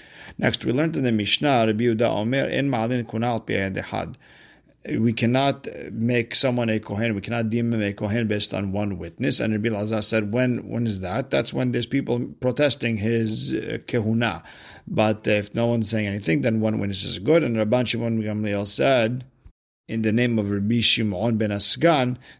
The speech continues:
that, yeah, we do, uh, deem someone a kohen based on one witness. So now the Gemara asks, according to Rabban Shimon ben Gamliel,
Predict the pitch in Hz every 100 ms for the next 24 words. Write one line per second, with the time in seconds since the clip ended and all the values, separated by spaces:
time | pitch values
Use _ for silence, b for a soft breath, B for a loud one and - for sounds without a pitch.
0 | B 131 131 165 143 113 123 127 147 139
1 | 123 110 110 120 120 - 117 113 110 107
2 | 127 117 143 123 113 110 - 107 92 87
3 | 135 120 85 - - 110 110 110 120 127
4 | 131 127 - - - - 117 160 170 135
5 | 120 127 131 120 117 123 113 104 101 104
6 | 113 143 120 95